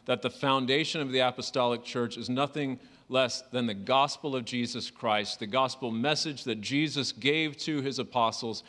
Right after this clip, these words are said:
and sent them out to deliver to the world. It's a message that begins in the Old Testament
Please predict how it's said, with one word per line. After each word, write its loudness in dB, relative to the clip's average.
and -4
sent 0
them 0
out 2
to -10
deliver 0
to 0
the 2
world. 2
It's -6
a 0
message 0
that -2
begins 0
in -2
the 0
Old 2
Testament -2